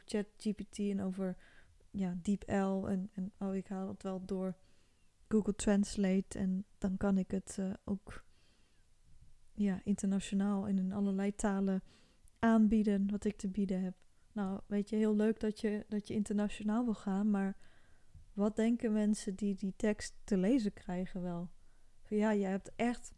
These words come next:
gewoon geen gevoel voor ons. Je hebt geen zorg en aandacht besteed aan je teksten, dat komt er niet uit over. Dus verwachten we niet dat jij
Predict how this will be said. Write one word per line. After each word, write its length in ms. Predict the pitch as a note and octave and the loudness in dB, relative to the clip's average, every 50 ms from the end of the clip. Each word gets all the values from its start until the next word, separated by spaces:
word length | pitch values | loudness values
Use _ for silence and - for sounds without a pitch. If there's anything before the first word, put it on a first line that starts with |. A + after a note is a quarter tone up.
| _ - - | _ -14 -4
gewoon 180 | - A3+ A3 G#3+ | 0 2 2 2
geen 260 | - - A#3 A3+ A3 | 2 2 2 2 2
gevoel 340 | - G#3+ - - B3 A#3+ A3+ | 2 -2 -2 0 2 2 2
voor 220 | G3+ - G#3+ - | 2 0 0 0
ons. 480 | - - A3 G3 F#3 - - - - - - - - - - - - - - - _ - - | 2 2 2 2 2 0 -4 -12 -18 -20 -20 -20 -20 -20 -20 -20 -20 -20 -20 -20 _ -14 -6
Je 100 | - G#3+ | -2 0
hebt 480 | G#3 G#3 G#3 G3+ - - - - - - - - - _ - - _ - _ - | 2 2 2 0 -4 -10 -20 -20 -20 -20 -20 -20 -20 _ -20 -20 _ -20 _ -12
geen 260 | - - A#3+ A#3+ A#3 | -4 0 2 2 2
zorg 380 | - - A#3 A3+ A#3 A#3+ - | 2 2 4 4 4 4 4
en 140 | A#3 G#3+ G3+ | 2 0 2
aandacht 760 | - G#3 A3 B3 B3+ A#3 A3 G#3 G#3+ - - - - - - - - - - - - - - - _ - - - _ _ - - _ _ _ | 2 2 2 4 4 4 4 4 2 0 -4 -12 -14 -14 -14 -16 -20 -20 -20 -20 -20 -20 -20 -20 _ -20 -20 -20 _ _ -20 -20 _ _ _
besteed 560 | - F#3+ G#3 A3 - - A#3+ A#3 B3+ - - | -6 -2 0 0 2 4 4 4 4 4 2
aan 100 | A#3 A#3+ | 2 2
je 120 | A#3+ - | 2 2
teksten, 400 | - B3 A3+ - - - - C#4 | 2 2 2 2 2 -2 -4 0
dat 180 | B3+ A3+ A3 - | 0 0 0 0
komt 240 | - A#3 A3 G#3+ - | 2 2 2 2 2
er 100 | G#3+ G#3+ | 2 4
niet 240 | A3 A#3+ A#3 - | 4 4 2 2
uit 400 | - - G#3+ G3+ G3+ - - - - - - - | 0 0 0 0 -2 -4 -10 -16 -18 -20 -10 -2
over. 540 | - G#3 A3 A#3+ - - B3+ B3+ C4+ C#4 - - - - - - _ _ - - - | 2 4 4 4 4 2 0 0 0 0 -4 -10 -20 -20 -20 -20 _ _ -20 -8 -2
Dus 200 | - A3+ A3 - | 0 0 2 0
verwachten 420 | - G#3+ G#3 G#3+ G#3 - - G#3+ | 0 0 0 0 0 -2 -4 -2
we 60 | G#3+ | 0
niet 220 | A3+ A#3 B3 A#3 - | 2 2 2 2 0
dat 160 | A3 G#3+ G3 | -2 -2 0
jij 400 | - G#3+ G#3 G#3+ G#3+ G#3+ G#3 - | 2 2 4 4 4 4 2 0